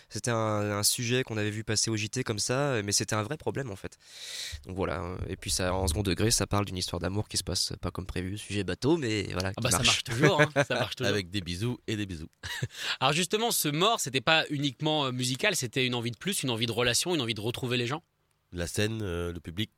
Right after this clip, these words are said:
Speaker 3: euh, les copains, les copines, la famille qui habite loin.
Speaker 1: Les concerts.
Speaker 3: Les concerts.
Speaker 2: D'accord.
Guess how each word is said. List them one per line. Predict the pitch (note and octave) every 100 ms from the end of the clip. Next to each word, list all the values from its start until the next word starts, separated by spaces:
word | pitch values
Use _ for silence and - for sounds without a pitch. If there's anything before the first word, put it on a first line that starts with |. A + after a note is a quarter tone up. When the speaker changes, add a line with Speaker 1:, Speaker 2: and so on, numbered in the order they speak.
| F#2+
Speaker 3:
euh, | F2+ F2 E2 E2 E2+ _ _ -
les | E2
copains, | F2 - G#2
les | G#2
copines, | E2+ D2+ A2 A2+ G2
la |
famille | F2+ F2 A2+ A2+ A2 _
qui | -
habite | E2 -
loin. | G2 A2+ -
Speaker 1:
Les | G2
concerts. | F#2 - D#2+ - _ _ -
Speaker 3:
Les |
concerts. | F2 E2+ G2 A2+ - - - - -
Speaker 2:
D'accord. | A2 G#2+ G#2 G2